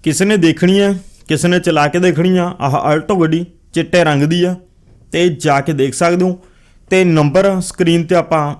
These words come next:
ਓਨਰ ਦਾ ਦੇ ਰੱਖਿਆ ਜੀ, ਜਿਨ੍ਹਾਂ ਦੀ ਗੱਡੀ ਆ, ਨੜਿਨਵੇਂ ਨੌ ਸੌ ਛਿਆਹਠ ਤੇ ਅੱਸੀ ਇੱਕ ਸੌ ਬਾਨਵੇਂ। ਨੰਬਰ 'ਤੇ ਗੱਲ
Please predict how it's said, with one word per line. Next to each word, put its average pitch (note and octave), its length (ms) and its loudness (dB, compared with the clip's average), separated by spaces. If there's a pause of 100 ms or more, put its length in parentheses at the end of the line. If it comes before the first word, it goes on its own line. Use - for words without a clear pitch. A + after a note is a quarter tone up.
(140)
ਓਨਰ D3 320 2
ਦਾ C#3 320 -2 (100)
ਦੇ B2+ 240 2
ਰੱਖਿਆ F3+ 240 2
ਜੀ, D#3 140 0
ਜਿਨ੍ਹਾਂ C#3 300 -2
ਦੀ C#3 140 0
ਗੱਡੀ B2+ 220 0
ਆ, E3+ 60 2
ਨੜਿਨਵੇਂ E3 580 2
ਨੌ D#3 160 0
ਸੌ D#3+ 200 -2 (720)
ਛਿਆਹਠ E3 520 0 (800)
ਤੇ F#3 320 2 (100)
ਅੱਸੀ G3+ 320 -2 (380)
ਇੱਕ D3+ 140 -4
ਸੌ G#3+ 140 0
ਬਾਨਵੇਂ। G2+ 460 -4 (440)
ਨੰਬਰ D3+ 300 0
'ਤੇ G3+ 180 -2
ਗੱਲ D3+ 280 0